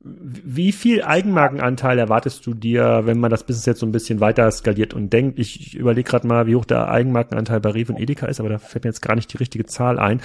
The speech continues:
Aber der ist schon recht hoch, ähm, auf jeden Fall. Was ist, was ist so ein,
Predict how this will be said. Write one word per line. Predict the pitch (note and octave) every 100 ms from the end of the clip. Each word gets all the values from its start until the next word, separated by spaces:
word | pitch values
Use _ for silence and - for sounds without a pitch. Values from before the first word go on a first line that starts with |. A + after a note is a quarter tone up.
| -
Aber | - B2
der | D#3
ist |
schon | - E3 D3 _
recht | - - - D#3 - -
hoch, | B2 D#3+ - - _ -
ähm, | B2 A#2+ A#2+ A2+
auf | A#2
jeden | A#2+ A#2+
Fall. | - A#2+ F3+ - - - -
Was | C3+
ist, | D#3+ -
was | D3
ist | E3+
so | - D#3
ein, | D3 C#3+ C#3